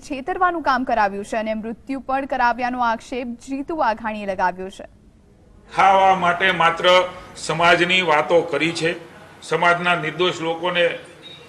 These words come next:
Speaker 2: એમણે, હું એમ કહું છું કે મૃત્યુ પણ કરાવ્યા છે. માત્ર પોતાના રાજનીતિના સ્વાર્થ માટે થઈને, ઉંમર ન હોય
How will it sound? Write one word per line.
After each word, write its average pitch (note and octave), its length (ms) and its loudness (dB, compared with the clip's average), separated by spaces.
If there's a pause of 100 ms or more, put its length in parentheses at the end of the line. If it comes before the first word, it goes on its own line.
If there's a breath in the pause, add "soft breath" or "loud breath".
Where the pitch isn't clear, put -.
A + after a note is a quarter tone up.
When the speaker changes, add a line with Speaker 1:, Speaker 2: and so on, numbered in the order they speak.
(440)
Speaker 2:
એમણે, F#3+ 340 2 (880)
હું C#3+ 180 -10
એમ F3 100 -4
કહું F#3 160 -6
છું F#3 120 -8
કે G3+ 160 -6
મૃત્યુ D3+ 400 -12
પણ F3+ 200 -6
કરાવ્યા G#2 380 -8
છે. - 80 -20 (1800)
માત્ર F3+ 360 -2
પોતાના G#3 400 2
રાજનીતિના G3+ 640 0
સ્વાર્થ E3+ 280 0
માટે C#3+ 260 -6
થઈને, G#2+ 340 -14 (1300)
ઉંમર F3+ 220 0
ન F#3 120 0
હોય E3 340 6